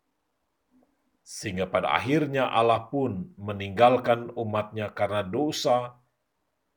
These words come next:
yang telah menyebabkan dirinya menarik semua nubuat dan penglihatan.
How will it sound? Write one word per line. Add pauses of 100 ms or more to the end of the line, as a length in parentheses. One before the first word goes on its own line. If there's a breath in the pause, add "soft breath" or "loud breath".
yang
telah
menyebabkan
dirinya
menarik
semua
nubuat
dan
penglihatan.